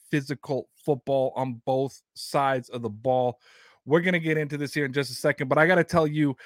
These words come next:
that over one billion users have downloaded the free Newsbreak app, getting access to all of their local news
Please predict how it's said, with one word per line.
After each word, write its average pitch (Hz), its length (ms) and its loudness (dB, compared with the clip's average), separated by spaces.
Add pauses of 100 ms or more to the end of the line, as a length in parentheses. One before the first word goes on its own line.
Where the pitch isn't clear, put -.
(180)
that 185 140 8
over 190 320 4
one 196 540 4 (180)
billion 202 400 6
users 160 400 2
have 160 300 2
downloaded 196 640 4
the 175 160 2
free 208 500 2
Newsbreak 185 540 0
app, 185 240 2
getting 185 220 -2
access 185 400 0
to 208 260 -2
all 220 340 6
of 170 140 -2
their 196 200 4
local 190 420 2
news 175 280 0